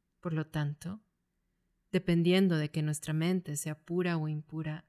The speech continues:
nuestro amigo será una buena o mala persona para nosotros. Esto indica que todo lo que es bueno,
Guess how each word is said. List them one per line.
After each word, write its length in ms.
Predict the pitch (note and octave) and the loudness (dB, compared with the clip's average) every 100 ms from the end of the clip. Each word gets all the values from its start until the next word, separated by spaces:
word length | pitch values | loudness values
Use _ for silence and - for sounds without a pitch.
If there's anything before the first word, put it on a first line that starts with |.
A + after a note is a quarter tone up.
| _ _ _ _ _ _ _ _ _ _ _ _ | _ _ _ _ _ _ _ _ _ _ _ _
nuestro 320 | F3+ E3+ - | 0 0 2
amigo 440 | E3 E3+ F#3 G3 F3 | 2 4 6 4 2
será 460 | - D#3+ D#3+ D#3+ | 0 0 2 2
una 220 | E3 D#3+ D#3 | 0 0 -2
buena 320 | E3 E3+ F#3+ | -2 0 2
o 60 | |
mala 320 | G3 D#3+ D#3+ - | 2 0 -2 -6
persona 560 | - - G3+ A3+ E3 | -6 -6 -4 -4 -4
para 180 | D#3 D3 | -4 -6
nosotros. 720 | D3 D3 D3+ - - D3+ _ _ _ _ _ _ _ _ _ _ _ _ | -6 -8 -12 -16 -18 -18 _ _ _ _ _ _ _ _ _ _ _ _
Esto 260 | - E3+ E3 | -4 -4 0
indica 640 | D#3+ D#3+ E3+ E3+ F#3+ A#3+ - | -2 0 -4 -2 -6 -6 -8
que 100 | E3+ | -6
todo 260 | E3 E3 | -4 -4
lo 160 | D#3+ D#3+ | -4 -6
que 100 | D#3+ | -8
es 160 | D#3+ | -8
bueno, 440 | E3 D3+ D3+ G#3 | -6 -6 -6 -8